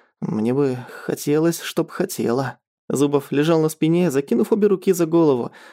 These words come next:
и смотрел на свою клубничку с улыбкой и ожиданием. Особо он ни на что не рассчитывал, конечно. Глупо рассчитывать на инициативу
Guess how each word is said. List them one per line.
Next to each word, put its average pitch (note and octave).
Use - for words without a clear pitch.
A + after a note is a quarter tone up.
и B3
смотрел F3
на D#3
свою D3
клубничку C3+
с -
улыбкой F3+
и F3
ожиданием. A#2
Особо C#3
он C#3
ни C#3+
на D#3
что -
не C#3
рассчитывал, C#3+
конечно. A#2
Глупо G3
рассчитывать E3
на D#3
инициативу D#3